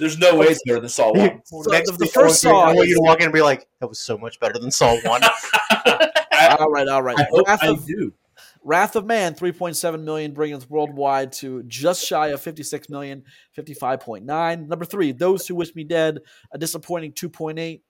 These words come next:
Speaker 2: Its worldwide comes to seven point two million. Demon Slayer, Mugen Train continues to pummel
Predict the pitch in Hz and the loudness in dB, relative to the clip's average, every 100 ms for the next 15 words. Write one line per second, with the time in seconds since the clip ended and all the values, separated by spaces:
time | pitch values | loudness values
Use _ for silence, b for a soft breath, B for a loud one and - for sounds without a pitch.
0 | - 131 143 156 143 139 139 135 - 139 | -20 -18 -4 -4 -2 0 -2 -4 -10 -12
1 | 131 127 113 135 127 131 127 139 120 _ | -12 -18 -10 -10 -10 -14 -20 -20 -20 _
2 | - 143 131 131 170 175 170 165 b b | -16 -12 -12 -10 -10 -10 -10 -14 b b
3 | b - 208 208 175 196 175 151 151 170 | b -8 -6 -4 -4 2 4 4 2 -4
4 | 165 151 175 160 143 123 143 131 180 165 | -4 -8 -6 -4 -4 -8 -14 -14 -14 -12
5 | 160 151 - 135 131 123 _ - 170 170 | -12 -12 -14 -12 -10 -12 _ -8 -4 -2
6 | 175 - | -4 -6